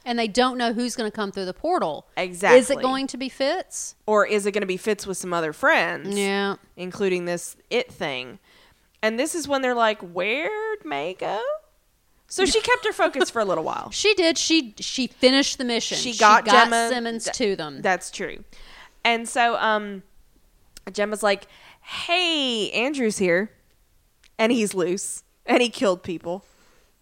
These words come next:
Speaker 2: 'Cause I let him
Speaker 1: Ah.
Speaker 2: loose."
Speaker 1: And they're all, "They know where May is."
Speaker 2: They're like, "My bad." And so
Speaker 1: Oops.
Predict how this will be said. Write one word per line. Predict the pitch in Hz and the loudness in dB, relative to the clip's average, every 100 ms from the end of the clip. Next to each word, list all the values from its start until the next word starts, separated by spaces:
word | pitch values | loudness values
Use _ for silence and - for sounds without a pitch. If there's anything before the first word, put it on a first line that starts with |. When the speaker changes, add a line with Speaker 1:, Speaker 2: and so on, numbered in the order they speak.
| - | -6
Speaker 2:
'Cause | 277 233 | 2 4
I | 220 | 6
let | 214 208 | 6 4
him | 196 | 2
Speaker 1:
Ah. | 180 | -2
Speaker 2:
loose." | 180 208 - - | -2 -4 -8 -6
Speaker 1:
And | 202 220 | -2 2
they're | 214 | 4
all, | 202 | 4
"They | 185 185 190 | 4 2 2
know | 180 170 170 | -2 -4 -4
where | 160 147 | -4 -6
May | 131 95 | -10 -10
is." | 73 95 107 135 | -12 -10 -10 -8
Speaker 2:
They're | 180 | -4
like, | 170 165 302 | -2 -2 -4
"My | 349 359 | -4 -4
bad." | 294 240 247 247 247 - - - - | -2 -2 -2 -4 -8 -20 -20 -16 -2
And | 403 403 403 | 2 4 4
so | 392 | 8
Speaker 1:
Oops. | 370 330 - - - | 8 6 4 -2 -4